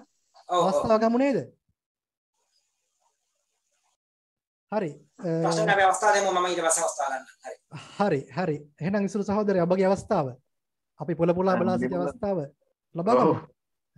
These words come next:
Speaker 3: බලමු.
Speaker 2: හරි.
Speaker 3: මේ මුලින්ම සමාව ඇති සිටිනවා මේ තාක්ෂණික කාරණාවක් නිසා මට සම්බන්ධ වෙන්න බැරි වුණේ. අ, බොහොම, අ, හරවත්, අ, කවි රසවින්දනය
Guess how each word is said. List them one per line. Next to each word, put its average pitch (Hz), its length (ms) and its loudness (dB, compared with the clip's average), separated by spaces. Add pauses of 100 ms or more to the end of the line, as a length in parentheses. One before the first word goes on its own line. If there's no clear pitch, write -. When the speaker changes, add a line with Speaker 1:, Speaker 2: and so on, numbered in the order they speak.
(180)
Speaker 3:
බලමු. 120 400 0 (240)
Speaker 2:
හරි. 170 240 2
Speaker 3:
මේ 117 240 4
මුලින්ම 123 420 -2
සමාව 117 340 0
ඇති 127 240 -2
සිටිනවා 135 420 -6
මේ 135 100 -2
තාක්ෂණික 123 520 -6
කාරණාවක් 123 480 -2
නිසා 123 240 -10
මට 120 160 -6
සම්බන්ධ 107 340 -4
වෙන්න 117 200 -4
බැරි 123 160 0
වුණේ. 143 260 -2 (760)
අ, 117 100 0 (500)
බොහොම, 131 300 -4
අ, 139 760 -6
හරවත්, 117 420 -2 (160)
අ, 107 100 -6 (300)
කවි 110 260 -2 (400)
රසවින්දනය 123 720 0